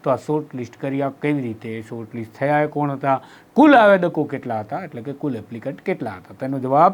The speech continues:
તમારી પાસે નથી. હજુ પણ તમને આ ભરતી કૌભાંડમાં શંકા ન દેખાતી હોય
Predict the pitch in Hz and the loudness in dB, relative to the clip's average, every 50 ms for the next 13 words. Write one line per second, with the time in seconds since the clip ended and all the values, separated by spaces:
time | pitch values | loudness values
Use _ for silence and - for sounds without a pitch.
0 | - - 190 170 180 185 185 175 175 185 190 185 190 190 185 175 160 185 185 185 | 2 -2 0 2 4 4 4 4 4 2 4 4 2 2 2 2 0 -2 -2 -4
1 | - - - - - 175 214 247 277 277 254 220 202 165 - 170 165 160 156 147 | -8 -16 -6 2 4 6 6 6 6 6 4 2 2 2 0 0 0 2 2 2
2 | 139 135 117 131 123 113 - 131 113 131 123 110 123 120 117 117 117 113 - - | 2 2 0 -4 -6 -6 -8 -10 -8 -10 -8 -6 -6 -6 -6 -8 -10 -10 -10 -10
3 | 120 113 110 117 113 117 143 170 160 143 135 - - 135 135 - 139 135 139 | -12 -10 -10 -8 -4 -2 -2 -2 -2 -2 -2 -2 -2 -2 -2 -2 -4 -4 -4